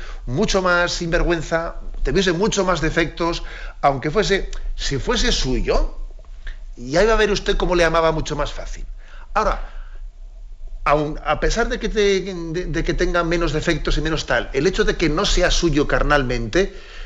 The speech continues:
es, sin duda alguna, eh, <laughs> el motivo principal por, por el que usted tiene esa especie de dificultad sensible de amarle,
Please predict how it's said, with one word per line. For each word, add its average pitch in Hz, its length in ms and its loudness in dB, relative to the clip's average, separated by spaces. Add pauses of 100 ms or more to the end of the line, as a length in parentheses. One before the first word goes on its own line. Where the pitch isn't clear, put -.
(140)
es, - 380 2
sin 131 300 0
duda 196 180 4
alguna, 170 480 0 (420)
eh, 131 320 -4 (160)
<laughs> - 400 -2 (400)
el 131 340 2
motivo 147 540 2
principal 160 500 2
por, 143 340 2
por 139 140 0
el 131 80 -2
que 147 60 -4
usted 170 260 0
tiene 175 360 0 (360)
esa 160 160 2
especie 165 300 2
de 143 180 4
dificultad 135 840 2
sensible 160 840 2
de 135 140 2
amarle, 120 520 0